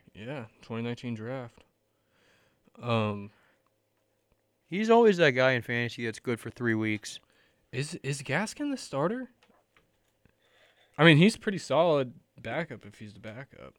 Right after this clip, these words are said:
Speaker 2: Yeah.
Speaker 1: Um,
Speaker 2: <clears throat> Who else
Speaker 1: uh,
Speaker 2: is gonna be good this year?
Speaker 1: oh,
Speaker 2: Also,
Speaker 1: they have Raheem Mostert,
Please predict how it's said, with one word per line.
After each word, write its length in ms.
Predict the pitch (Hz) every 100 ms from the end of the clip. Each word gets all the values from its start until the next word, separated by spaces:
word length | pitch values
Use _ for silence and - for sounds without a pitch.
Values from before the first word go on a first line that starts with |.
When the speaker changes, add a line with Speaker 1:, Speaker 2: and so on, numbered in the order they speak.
| -
Speaker 2:
Yeah. 240 | 127 123 117 _ _ _ _ _
Speaker 1:
Um, 440 | 110 110 95 - - _ _ _ _ _ _ _
Speaker 2:
<clears throat> 360 | 202 180 139 120 _ _ _ _ _ _
Who 400 | 104 101 104 156
else 300 | 127 131 -
Speaker 1:
uh, 40 |
Speaker 2:
is 60 | 120
gonna 200 | 131 120
be 160 | 117
good 340 | 113 120 117 113
this 260 | 120 113
year? 280 | 120 120 117
Speaker 1:
oh, 80 | 139
Speaker 2:
Also, 240 | 147 - 170
Speaker 1:
they 100 | 156
have 100 | 147
Raheem 480 | 143 139 143 131 - 98
Mostert, 840 | 110 113 127 - - 160 175 90